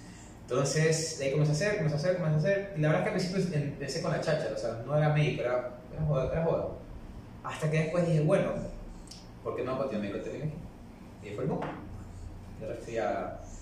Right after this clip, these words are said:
se va contando solo. Y no te digo como que siento que hay un pic, como que no siento que ya ha acabado. O sea,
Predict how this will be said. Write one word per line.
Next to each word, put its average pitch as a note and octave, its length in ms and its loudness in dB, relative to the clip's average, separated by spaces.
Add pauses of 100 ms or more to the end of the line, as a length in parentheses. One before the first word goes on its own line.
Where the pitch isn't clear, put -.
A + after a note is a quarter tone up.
se - 120 -4
va A#2 120 0
contando B2 260 -2
solo. - 220 -2
Y C#3+ 80 4
no F3+ 140 6
te G#3 60 2
digo A3+ 180 8
como F#3+ 160 2
que - 100 2
siento D3+ 240 4
que D3+ 80 4
hay D3+ 60 6
un D3+ 160 6
pic, - 260 0
como G#2 180 -8
que - 100 -6
no A2+ 220 -6
siento A#2 300 -8
que G2+ 80 -6
ya G2+ 80 -2
ha - 40 0
acabado. G2 320 0
O - 20 -4
sea, F2+ 160 -6